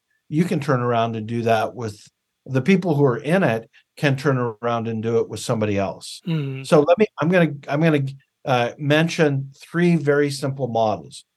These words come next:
Speaker 1: and then I'll pause, Dave, and you can jump in.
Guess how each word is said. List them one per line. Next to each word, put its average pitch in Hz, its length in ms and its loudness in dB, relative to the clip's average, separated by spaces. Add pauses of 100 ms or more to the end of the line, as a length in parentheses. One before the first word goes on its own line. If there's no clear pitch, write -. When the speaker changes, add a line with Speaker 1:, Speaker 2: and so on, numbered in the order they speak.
(340)
Speaker 1:
and 120 140 -4
then 123 100 2
I'll 117 120 2
pause, 120 380 2
Dave, 107 220 0
and 104 100 -6
you 104 100 -8
can 104 140 -12
jump 98 280 -8
in. 87 220 -10